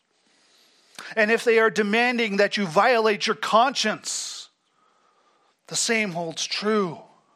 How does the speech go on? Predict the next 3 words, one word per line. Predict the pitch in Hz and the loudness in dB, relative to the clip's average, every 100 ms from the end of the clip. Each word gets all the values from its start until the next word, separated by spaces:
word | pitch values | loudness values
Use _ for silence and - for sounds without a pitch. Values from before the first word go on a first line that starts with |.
| _ _ _ _ _ _ _ _ _ _ _ _ _ _ _ _ _ _ _ _ | _ _ _ _ _ _ _ _ _ _ _ _ _ _ _ _ _ _ _ _
Don't | - 95 | -18 -16
do | - 95 | -16 -18
it. | 98 | -20